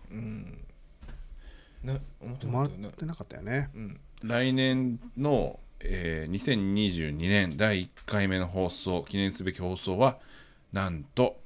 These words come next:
Speaker 3: スイーツ会ということで。
Speaker 1: あ、そうですね。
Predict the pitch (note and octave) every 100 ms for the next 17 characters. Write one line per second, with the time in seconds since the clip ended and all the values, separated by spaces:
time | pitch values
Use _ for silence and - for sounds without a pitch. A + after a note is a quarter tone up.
0 | - - - F2 D#2+ - - B2 - C#2+
1 | - C3 C#3+ - - - - A#3 - -
2 | G4+ G4+ C#4+ C4+ G#3+ C#3 C#3 A#2 A#2+ G3+